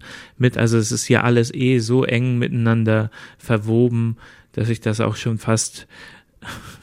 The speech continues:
vergeblich finde und da werde ich dann auch recht schnell ziemlich hoffnungslos. Das ist eben, glaube ich, in Berlin dann wiederum ein bisschen anders, weil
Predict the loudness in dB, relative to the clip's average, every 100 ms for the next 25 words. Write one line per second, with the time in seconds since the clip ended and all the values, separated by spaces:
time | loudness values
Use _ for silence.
0 | -20 -20 -20 -20 -12 -10 -4 0 0 0
1 | -2 -2 -2 0 2 2 2 2 2 2
2 | 2 0 0 -4 -6 -4 -4 -4 -6 -8
3 | -6 -2 -2 -2 -2 -2 -2 -2 -4 0
4 | 0 0 -2 0 -2 -4 -10 -8 -2 -2
5 | -2 -4 -8 _ _ -20 -20 -20 _ -6
6 | -2 -2 -2 -2 0 0 0 0 0 -2
7 | 0 -2 -2 -2 0 -2 -2 -2 -2 -2
8 | -2 -4 -4 -2 -2